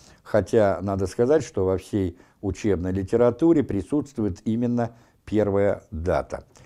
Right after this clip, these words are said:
Между тем, как отметил очень вдумчивый и проницательный историк, э, профессор Аполлон Григорьевич Кузьмин, э, с историей создания и принятия этого судебника не все так однозначно, как это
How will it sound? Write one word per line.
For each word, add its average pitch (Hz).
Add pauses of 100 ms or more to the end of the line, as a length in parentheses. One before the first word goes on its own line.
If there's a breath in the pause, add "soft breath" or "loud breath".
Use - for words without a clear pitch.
(140 soft breath)
Между 127
тем, 175
как 123
отметил 131
очень 123
вдумчивый 107
и 117
проницательный 113
историк, 143 (140)
э, 85 (160)
профессор 92
Аполлон 95
Григорьевич 101
Кузьмин, 151 (720 loud breath)
э, 101
с -
историей 143
создания 127
и 110
принятия 117
этого 110
судебника 135
не 110
все 151
так 127
однозначно, 110
как 117
это 110